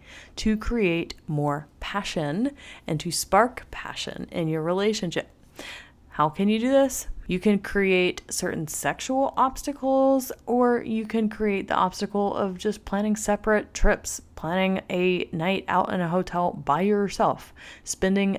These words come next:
deliberate time away from your partner, book an Airbnb, uh, whatever you gotta do, but constantly having them in your space and keeping it in the same pattern and routine, like I was saying with mystery,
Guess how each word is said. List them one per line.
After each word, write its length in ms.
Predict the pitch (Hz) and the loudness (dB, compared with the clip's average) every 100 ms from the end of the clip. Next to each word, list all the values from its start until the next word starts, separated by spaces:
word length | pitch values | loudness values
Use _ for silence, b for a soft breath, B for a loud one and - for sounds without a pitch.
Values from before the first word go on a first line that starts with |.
| - | -2
deliberate 600 | 170 165 185 202 202 - | 0 0 2 2 0 0
time 380 | - 190 190 190 | -4 0 0 0
away 380 | 170 156 180 208 | 0 4 6 4
from 300 | - 170 147 | 4 0 0
your 160 | 139 131 | -4 -2
partner, 440 | 156 - 82 - B B - | -2 -2 -2 -6 B B -4
book 180 | 147 147 | -2 2
an 100 | 202 | 4
Airbnb, 880 | 208 214 214 208 214 196 143 101 - - | 4 4 4 4 4 2 0 -4 -10 -4
uh, 280 | 170 139 - 262 - - | -2 -2 -6 -10 -12 -8
whatever 360 | 175 180 226 233 | 0 2 2 0
you 180 | 226 214 | 0 4
gotta 280 | 196 175 | 4 4
do, 320 | 151 175 - - - | 2 2 0 -2 2
but 280 | 160 - | 2 0
constantly 640 | - 214 220 220 202 202 185 | 0 2 2 0 -4 -2 -2
having 320 | 165 175 170 | 0 0 2
them 180 | 160 156 | 0 0
in 80 | 165 | -2
your 140 | 147 | -4
space 480 | - 170 208 214 - B B B - | -2 0 0 -2 -10 B B B -2
and 460 | 165 156 151 147 - - - _ | 2 4 2 0 -4 -12 -20 _
keeping 340 | 202 202 190 | 0 2 4
it 200 | 190 180 - - | 2 0 -4 -2
in 120 | 185 | 0
the 100 | 170 | 0
same 340 | - 175 170 160 | 0 0 0 0
pattern 320 | 170 170 165 | 2 4 2
and 160 | 156 | 0
routine, 340 | 151 147 175 180 | -2 -2 -4 -2
like 160 | 185 | -2
I 60 | 180 | -2
was 160 | 156 151 | -2 -2
saying 180 | 165 | -2
with 140 | 156 147 | -2 -2
mystery, 460 | 170 208 269 285 | -4 -2 -2 -2